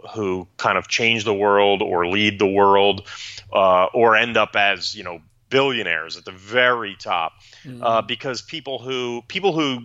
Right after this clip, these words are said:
Speaker 1: become valedictorians usually score high in the personality trait of conscientiousness. In other words, they're, they're good at following rules. So that means,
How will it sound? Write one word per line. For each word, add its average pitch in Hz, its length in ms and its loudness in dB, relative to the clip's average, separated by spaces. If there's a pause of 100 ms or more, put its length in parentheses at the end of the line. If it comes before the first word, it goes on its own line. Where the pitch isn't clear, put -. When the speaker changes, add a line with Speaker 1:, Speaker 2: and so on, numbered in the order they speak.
(140)
Speaker 1:
become 127 220 0
valedictorians 117 720 0
usually 120 320 -8
score 113 300 -2
high 107 240 4
in 104 60 -2
the 101 60 -10
personality 98 500 -6
trait 98 240 -8
of - 100 -14
conscientiousness. 98 1080 -4
In 110 80 -6
other 110 140 0
words, 104 300 -2
they're, 101 240 2
they're 107 200 0
good 123 280 0
at 123 100 -2
following 104 480 0
rules. 92 680 -10 (460)
So 123 300 0
that 135 240 0
means, 135 480 -10